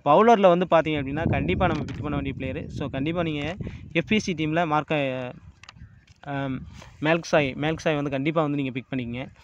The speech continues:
So, அதுக்கடுத்து வந்து பார்த்தீங்க அப்படின்னா ஆ, ரஹ்மான் கண்டிப்பா நம்ம பிக் பண்ண வேண்டிய பிளேயர். சூப்பரான ஒரு ப-, பவுலர்.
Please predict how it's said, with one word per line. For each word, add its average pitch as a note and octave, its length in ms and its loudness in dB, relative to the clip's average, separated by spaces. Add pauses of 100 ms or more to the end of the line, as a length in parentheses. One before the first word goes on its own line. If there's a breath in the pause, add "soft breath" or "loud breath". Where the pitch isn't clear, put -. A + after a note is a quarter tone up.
(220 loud breath)
So, D3+ 180 0
அதுக்கடுத்து F3 420 2
வந்து - 40 -
பார்த்தீங்க D#3 240 4
அப்படின்னா D3 420 -2 (600 loud breath)
ஆ, C3+ 460 0
ரஹ்மான் D3 460 0
கண்டிப்பா D#3+ 400 0
நம்ம E3 160 0
பிக் C#3+ 160 -6
பண்ண D#3 160 0
வேண்டிய D3 180 -2
பிளேயர். C#3 240 -6 (120)
சூப்பரான E3 640 0
ஒரு B2 340 -6
ப-, B2+ 300 -6
பவுலர். C#3 280 -2